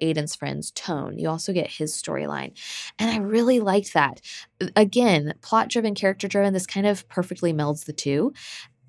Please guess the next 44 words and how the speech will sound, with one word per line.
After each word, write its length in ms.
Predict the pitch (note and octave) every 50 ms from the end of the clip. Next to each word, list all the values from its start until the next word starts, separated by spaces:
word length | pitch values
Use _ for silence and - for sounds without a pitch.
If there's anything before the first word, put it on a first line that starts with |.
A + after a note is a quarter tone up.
| _ _ _ -
But 400 | F#3 F3+ - - G#3+ G3+ F3+ -
those 180 | F#3+ F3 E3+
characters 720 | - - - - F#3 F3 D#3+ D3+ D#3 - D3+ C3+ C3 C3+ - -
are 140 | D#3+ D#3+
at 80 | D#3 -
the 60 | D#3+
heart 200 | D3+ D#3+ D#3 D3+
of 100 | D3+ D3
the 80 | - -
book. 240 | D3+ C#3+ - - -
And 140 | - F3+ E3
to 140 | - - E3
get 500 | D#3 - _ - F#3+ G3 G3 - - - - _
insight 520 | - F3 F3 E3+ - - D#3 D3+ D3+ D3+ _
into 300 | D#3+ D#3+ D#3 - - D3
Tone 500 | - - - F#3+ F3+ F3 E3+ E3+ E3 E3 -
and 200 | - D#3+ D3+ D3 - _ -
Aiden 380 | - F#3 F#3 F3+ E3+ D3+ D3
was 120 | C#3+ D3+ -
something 260 | - E3 D#3 D#3+ D3+
I 40 | D3
was 140 | D3 C#3+ -
not 180 | D3+ D3 C#3+
expecting 560 | C#3+ - - - - - - - - F3+ F3+ -
or 80 | D#3
anticipating, 800 | D3+ D3 C#3+ - - D3+ - F3+ F3+ - G#3+ G#3+ A3+ A#3 A#3 A3
but 100 | G3 F3
I'm 100 | E3 D#3+
really 200 | E3 F3 F3 E3
glad 200 | D3+ D3+ C#3+ C#3
I 100 | - C3+
did. 260 | C#3 D3 - - - _ - - - - - _ _ _ _ _ _ -
I 160 | F#3 G3 G#3
can't 260 | G#3 - D4 C4 -
wait 160 | F#3+ F#3 F3+
to 60 | -
see 160 | F#3+ - G3+ F3+
what 140 | F3 -
Cherie 240 | - - E3 D#3 D#3
Jones 280 | D3+ - D#3 D3+ D3 -
write 160 | C#3+ C#3 -
next, 300 | D#3 D3+ D3 - - - _ -
writes 360 | F3+ F3 E3 D3+ - - -
next. 440 | E3 D#3+ D#3+ D#3 - - - -